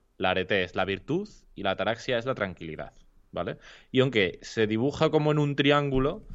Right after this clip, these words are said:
en el que la cúspide es la felicidad y los otros dos vértices, los de la base, son la virtud y la tranquilidad,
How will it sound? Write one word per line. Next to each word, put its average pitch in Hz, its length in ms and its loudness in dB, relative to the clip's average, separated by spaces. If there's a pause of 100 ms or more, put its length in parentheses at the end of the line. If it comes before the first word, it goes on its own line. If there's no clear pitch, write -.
(140)
en 107 120 -4
el 104 120 -2
que 98 100 -2
la 95 120 2
cúspide 120 420 -2
es 113 60 -2
la 113 100 0
felicidad 104 560 -4 (160)
y 90 580 -4
los 90 240 -4
otros 92 580 0
dos 104 200 4
vértices, 101 520 -2
los 85 140 -4
de - 80 -4
la 85 100 2
base, 92 300 -2
son 101 220 -6
la 98 80 2
virtud 98 340 -4
y 101 40 -2
la 95 100 -2
tranquilidad, 98 640 0